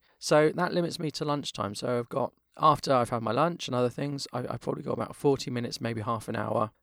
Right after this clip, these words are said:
to get a tiny planet. The beauty of tiny planets is you always aim to take something everyday and mundane and change it so that it's a unique thing. So one thing I thought of was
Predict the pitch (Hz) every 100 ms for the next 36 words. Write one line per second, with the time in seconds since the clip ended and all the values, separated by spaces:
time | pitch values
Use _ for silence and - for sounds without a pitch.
0 | _ - 113 110 110 - - - - -
1 | 113 113 - 120 - - _ _ - 185
2 | 226 277 - - - 110 104 107 - 104
3 | - - - - _ 151 143 143 - -
4 | _ _ _ 139 151 180 180 151 - -
5 | 139 127 120 143 120 - 131 143 127 123
6 | - _ 135 127 127 120 110 113 113 165
7 | 147 139 160 _ _ 143 139 - 165 165
8 | 147 113 104 - _ _ - - 120 117
9 | 131 127 - 131 120 120 127 123 - -
10 | 123 98 98 113 _ - 131 123 123 131
11 | - 139 165 170 123 101 - 113 104 123
12 | 123 - _ 120 113 113 -